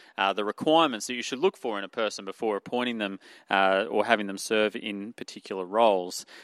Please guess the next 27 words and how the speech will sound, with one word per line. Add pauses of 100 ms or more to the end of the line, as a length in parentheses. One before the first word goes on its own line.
Uh,
and
so
now
we're
looking
at, (260)
uh,
how
these
people,
particularly
the
overseers, (400)
uh,
should
exercise
authority
in
the
church. (300)
And,
and
I've
gotta
say, (300)
authority